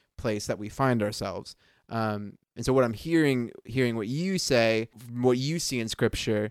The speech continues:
uh, once you die, in, in effect, i-, it's still the same sort of thing. You're still immediately in the presence of God, but you kinda skip that middle phase, or not that you skip it, but that's what, that's what you see the scr-,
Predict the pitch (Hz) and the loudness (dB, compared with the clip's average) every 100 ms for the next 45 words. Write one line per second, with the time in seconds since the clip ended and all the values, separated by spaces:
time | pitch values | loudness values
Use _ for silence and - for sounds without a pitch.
0 | - 127 113 131 143 - 123 113 135 139 | -6 -6 -2 0 0 0 -2 4 8 10
1 | 120 113 107 - 131 - 127 107 - - | 8 6 0 -2 -6 -4 -4 -4 -8 0
2 | 190 147 127 - - - 50 104 123 127 | 6 6 6 2 -16 -16 -12 -4 -2 -2
3 | 127 - - 143 131 123 120 - 120 117 | -2 -4 4 6 6 4 0 2 0 0
4 | - 113 107 107 143 120 113 - - 139 | 0 4 4 2 0 2 0 -2 2 2
5 | 117 117 123 143 139 127 117 117 110 117 | 2 -2 -6 -4 0 2 2 -2 -2 -2
6 | 110 110 110 117 113 110 - - _ - | -2 -6 -2 0 0 -2 -8 -20 _ -10
7 | 120 117 - 127 113 - - - 120 - | -4 -4 -4 -4 -4 -4 -4 -2 -2 -2
8 | - 107 98 - _ _ _ _ _ 127 | -4 -4 -6 -12 _ _ _ _ _ -2
9 | 117 117 107 - 107 104 101 98 113 107 | 2 2 2 -2 -4 -4 -8 -4 -2 -2
10 | - - - - 127 120 131 135 - - | -8 -20 -16 -2 -2 -2 -4 -2 -2 -2
11 | 107 107 110 110 110 - 117 90 - 120 | -2 -4 -6 -6 -6 -6 -6 -6 -10 0
12 | 117 110 113 113 110 107 104 113 113 | 0 0 -6 -6 -6 -8 -10 -8 -6